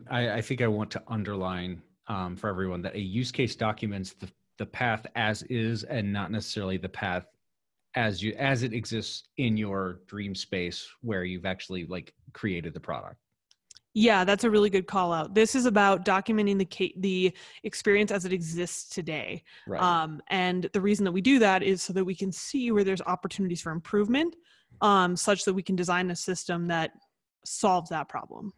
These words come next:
Speaker 1: Right.
Speaker 2: Again, like, as you're designing that problem over time, even if it takes you a year, for example, to deploy the first version of your app,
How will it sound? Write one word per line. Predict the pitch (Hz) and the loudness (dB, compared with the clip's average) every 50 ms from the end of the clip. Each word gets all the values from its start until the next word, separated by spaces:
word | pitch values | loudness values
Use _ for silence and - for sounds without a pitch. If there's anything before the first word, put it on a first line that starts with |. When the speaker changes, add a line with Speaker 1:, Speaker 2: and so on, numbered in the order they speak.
| _ _ _ _ _ - - | _ _ _ _ _ -8 -6
Speaker 1:
Right. | 90 - - - - | -4 -4 -6 -8 -14
Speaker 2:
Again, | - - - 233 233 214 | -10 -2 0 2 2 2
like, | 196 190 180 - | 2 0 0 0
as | 214 208 208 208 | 2 2 2 4
you're | 202 196 196 | 2 2 0
designing | 170 160 202 202 175 226 247 277 277 233 202 196 185 | 0 2 0 2 4 4 4 4 4 4 2 2 0
that | 175 170 175 | 0 -2 -2
problem | - 202 185 180 185 190 190 | 0 0 0 2 2 2 0
over | 185 175 165 175 | 0 0 -2 -4
time, | - - - 330 302 233 196 185 185 185 | -6 -4 -2 0 2 2 2 2 0 0
even | 190 185 190 | 0 0 0
if | 185 175 | 0 -2
it | 175 | -4
takes | - 202 185 175 - | -4 -4 -4 -4 -2
you | 196 185 | -2 -2
a | 175 | -2
year, | 170 180 196 196 185 175 | 0 2 2 2 2 2
for | - 185 | -2 -4
example, | 175 - 196 185 185 170 185 170 | -8 -6 -4 -4 -4 -4 -4 -4
to | - 180 | -6 -6
deploy | 160 160 - - 202 185 175 170 | -8 -8 -6 -2 -2 -2 -2 -2
the | |
first | 165 - 180 165 - | -4 -6 -8 -8 -6
version | 185 185 170 160 170 | -6 -6 -6 -6 -8
of | 156 | -8
your | 156 151 - | -10 -6 -2
app, | - 269 269 208 185 - - - | 2 4 4 4 4 2 0 -8